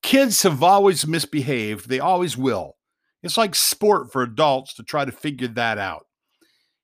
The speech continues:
As hard as it is to imagine, even I sometimes misbehaved in my wayward youth. A generation ago, they labeled this depravity.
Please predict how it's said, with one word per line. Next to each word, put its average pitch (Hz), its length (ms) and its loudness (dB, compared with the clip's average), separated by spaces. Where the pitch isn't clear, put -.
As - 120 -8
hard 262 220 4
as 247 100 2
it 233 120 4
is 202 180 -2
to 196 140 0
imagine, 185 480 -4
even 196 200 -6
I 151 460 0
sometimes 139 880 -4
misbehaved 139 960 -6
in 120 160 -2
my 113 140 0
wayward 110 460 -2
youth. 107 420 -6
A 147 60 -6
generation 208 640 2
ago, 127 260 2
they 147 160 -2
labeled 139 480 -4
this 131 180 -2
depravity. 113 880 -6